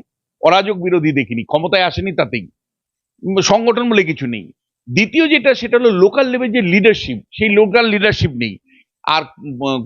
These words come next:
কলকাতার অফিসে যারা বসে থাকেন, তারা, মানে, কার্যত বলা যায় যে, মানে, উম, আহ, ম-, মানে, আহ, কংগ্রেসের যে, কংগ্রেসের যে কালচার ছিল ষাটের দশকে, মানে, গদি কালচার, সেই রকম গদি কালচার মানে রাস্তায় মধ্যে নেই,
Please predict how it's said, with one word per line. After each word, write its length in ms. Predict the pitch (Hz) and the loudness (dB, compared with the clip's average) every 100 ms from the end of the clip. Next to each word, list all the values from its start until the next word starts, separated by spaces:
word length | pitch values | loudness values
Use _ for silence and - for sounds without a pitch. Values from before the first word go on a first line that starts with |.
| - | 0
কলকাতার 440 | 180 196 233 240 | 0 2 2 4
অফিসে 320 | 220 208 240 | 2 0 -2
যারা 180 | 233 226 | 0 0
বসে 280 | 190 202 233 | 0 0 0
থাকেন, 360 | 220 208 226 - _ _ _ - | 0 -2 -4 -8 _ _ _ 0
তারা, 180 | 214 190 202 | 0 0 -6
মানে, 380 | 190 196 208 214 156 170 - | -6 -2 0 0 -2 -6 -2
কার্যত 400 | 185 165 202 214 | -2 -2 -2 0
বলা 260 | 214 208 | 2 2
যায় 200 | 202 214 | 4 2
যে, 320 | 185 208 208 190 | 2 4 4 4
মানে, 220 | 190 190 | 0 -2
উম, 200 | 160 165 160 - | 0 -2 -4 -6
আহ, 380 | 156 160 156 151 135 151 | 0 4 6 6 4 0
ম-, 460 | 147 135 160 180 165 | -2 -2 0 0 2
মানে, 280 | 160 160 156 | 4 4 2
আহ, 520 | 117 131 131 127 123 - _ _ - 113 | 0 2 2 2 0 -4 _ _ -12 -4
কংগ্রেসের 680 | - 220 254 277 254 262 196 | 2 2 2 0 2 0 2
যে, 260 | 247 226 - _ - | 2 0 -6 _ 2
কংগ্রেসের 560 | 190 220 233 240 196 | 2 4 2 2 0
যে 240 | 202 226 220 185 196 | 4 4 2 -2 -4
কালচার 320 | 170 185 202 180 | -2 0 -2 -4
ছিল 200 | - 147 | -4 -6
ষাটের 340 | 147 170 190 165 | -4 -4 -2 -2
দশকে, 440 | 165 147 - 117 107 _ _ _ _ - | -2 -2 -4 -4 -6 _ _ _ _ -4
মানে, 280 | 175 180 165 | 0 2 0
গদি 300 | 131 185 196 | 2 2 2
কালচার, 340 | 185 160 156 | 0 0 -2
সেই 160 | 151 202 | 0 0
রকম 240 | 214 202 | 0 -2
গদি 200 | 175 180 | -2 0
কালচার 400 | 180 165 127 120 - _ _ _ _ _ _ | 0 0 -2 -6 -6 _ _ _ _ _ _
মানে 220 | - 175 | -2 0
রাস্তায় 560 | 151 170 - - 220 226 | 0 -4 -4 2 2 2
মধ্যে 340 | 220 196 190 | -2 -4 -2
নেই, 400 | 202 208 165 110 | 0 0 0 -6